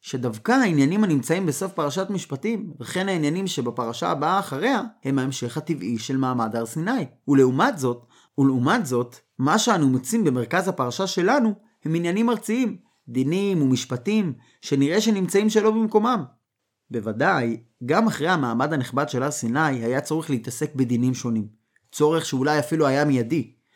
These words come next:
סביר להניח שכבר למחרת מעמד הר סיני, החלו לעלות שאלות מעשיות שונות שהיה צריך לענות עליהן,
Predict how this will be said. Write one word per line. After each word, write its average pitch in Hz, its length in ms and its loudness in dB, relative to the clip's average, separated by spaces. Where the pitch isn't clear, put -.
סביר 226 280 2
להניח 190 300 2
שכבר 165 380 0
למחרת 165 500 0
מעמד 147 320 0
הר 147 100 0
סיני, 170 460 -2
החלו 196 300 -2
לעלות 147 360 2
שאלות 143 320 -2
מעשיות 151 400 -2
שונות 180 360 -2
שהיה 147 240 -2
צריך 185 300 -4
לענות 180 280 -2
עליהן, 139 280 -2